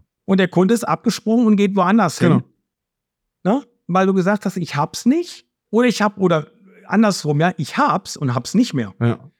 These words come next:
Speaker 1: Weil was vorne passiert, passiert, äh, was hinten passiert,
Speaker 2: Passiert
Speaker 1: passiert
Speaker 2: am
Speaker 1: ja auch
Speaker 2: anderen
Speaker 1: vorne.
Speaker 2: Ende auch, ja.
Speaker 1: Ne? Und das muss ich ja, und da sind wir bei dem Thema End-to-End. Und
Speaker 2: Ja.
Speaker 1: jetzt sind wir wieder bei Strategie.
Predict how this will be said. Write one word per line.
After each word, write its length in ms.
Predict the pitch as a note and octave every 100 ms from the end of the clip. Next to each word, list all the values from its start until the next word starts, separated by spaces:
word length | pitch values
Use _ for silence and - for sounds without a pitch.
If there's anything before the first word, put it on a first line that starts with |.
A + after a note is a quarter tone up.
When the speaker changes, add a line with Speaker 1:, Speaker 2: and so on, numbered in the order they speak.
| -
Speaker 1:
Weil 280 | D#3+ E3+ - _ _ _
was 240 | D3+ E3
vorne 300 | - B3 C#4+
passiert, 460 | F3+ D#3 - D#3 F3
passiert, 380 | D#3+ - F#3+ G3
äh, 160 | E3+ E3
was 160 | -
hinten 260 | A#3+ C#4+ F#3+
passiert, 320 | D#3 - D#3
Speaker 2:
Passiert 260 | D3 A#2+ F#2+
Speaker 1:
passiert 20 |
Speaker 2:
am 60 | G2+
Speaker 1:
ja 60 |
auch 20 | G2+
Speaker 2:
anderen 180 | A2+
Speaker 1:
vorne. 160 | A3+ C3
Speaker 2:
Ende 60 | A#2+
auch, 140 | G#2
ja. 200 | G2+ - _ _ _ _ _ _ _
Speaker 1:
Ne? 180 | E3 A3+ - _ _ _ _ _ _
Und 120 | F3
das 180 | G3 A3
muss 160 | B3+ F#3+
ich 140 | F3+
ja, 220 | G3 F3+ F3
und 320 | - E3 E3+ _ -
da 160 | F3+
sind 160 | A3+ D4
wir 100 | C4
bei 140 | G#3+
dem 160 | G#3 G#3+
Thema 400 | G#3 G3+ G3 -
End-to-End. 680 | - C3 - G3+ F#3 D#3+ -
Und 80 | C3
Speaker 2:
Ja. 60 | A#2+
Speaker 1:
jetzt 100 | -
sind 100 | E3+
wir 40 |
wieder 140 | F#3 F3+
bei 100 | F3+
Strategie. 680 | - E3+ G#3 F3+ F3 A#2